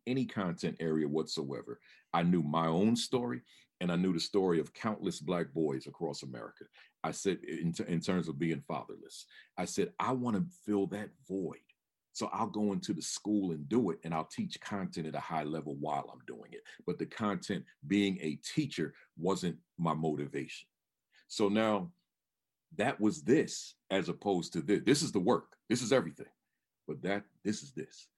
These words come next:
So now that kept me walking on the straight and narrow because I said, "My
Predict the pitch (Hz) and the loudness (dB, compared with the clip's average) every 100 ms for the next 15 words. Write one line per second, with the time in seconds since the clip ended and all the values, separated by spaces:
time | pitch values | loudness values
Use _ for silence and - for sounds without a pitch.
0 | _ _ - 104 110 104 123 143 165 - | _ _ 0 2 4 4 2 0 -2 0
1 | 113 95 101 120 - 95 98 90 85 - | 0 0 0 -2 -4 -4 -2 -2 -4 0
2 | 101 95 80 82 117 139 90 92 98 92 | 0 0 -4 -2 -2 -2 -2 -4 -4 -6
3 | 101 - 101 85 87 | -6 -6 -6 -4 -6